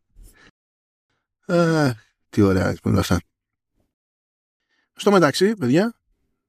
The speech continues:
πετάχτηκε ο, ο Τραμπ, μετά από όλο το ρεπορτάζ που έκυψε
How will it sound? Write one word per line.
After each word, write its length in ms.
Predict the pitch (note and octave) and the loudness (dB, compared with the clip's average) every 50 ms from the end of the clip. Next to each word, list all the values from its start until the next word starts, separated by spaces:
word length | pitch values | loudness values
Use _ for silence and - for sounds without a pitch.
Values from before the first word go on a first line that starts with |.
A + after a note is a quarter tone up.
| _ | _
πετάχτηκε 420 | - C#3 B2 F#3 F3 - - - A#2+ | -4 -2 -2 -2 -2 -2 -2 -2 0
ο, 400 | A2 G#2+ G2+ G2 G2 F#2+ F2+ F2 F2+ F#2 G#2 A2 - _ _ _ _ _ _ _ _ _ _ _ _ _ _ _ _ _ _ _ _ _ _ _ _ _ _ _ | 2 2 0 0 0 -2 -4 -6 -8 -12 -16 -20 -20 _ _ _ _ _ _ _ _ _ _ _ _ _ _ _ _ _ _ _ _ _ _ _ _ _ _ _
ο 100 | _ - | _ -6
Τραμπ, 260 | F#2+ - B2 D#3 F#3 G#3+ - _ _ _ _ _ _ _ _ _ _ _ _ _ _ _ _ _ _ _ _ _ _ _ _ _ _ _ _ _ _ _ _ _ _ _ | -2 2 2 2 2 0 -2 _ _ _ _ _ _ _ _ _ _ _ _ _ _ _ _ _ _ _ _ _ _ _ _ _ _ _ _ _ _ _ _ _ _ _
μετά 180 | - A2+ - B2+ | -10 -8 -8 -8
από 440 | A2 B2 A#2+ B2+ C#3+ D3+ D#3 D#3 | -6 -4 -2 0 2 2 4 4
όλο 160 | D#3 D3 C3+ B2+ | 2 2 2 0
το 120 | A2+ A#2 | -4 -4
ρεπορτάζ 380 | A2+ A2 G#2 - G2+ G2+ A#2 G#2+ | -6 -4 -4 -4 0 0 0 0
που 160 | - - G2+ | 0 2 2
έκυψε 520 | G2+ G#2+ - - - - - F2 E2+ E2+ | 2 2 0 -2 -8 -10 -8 -8 -8 -10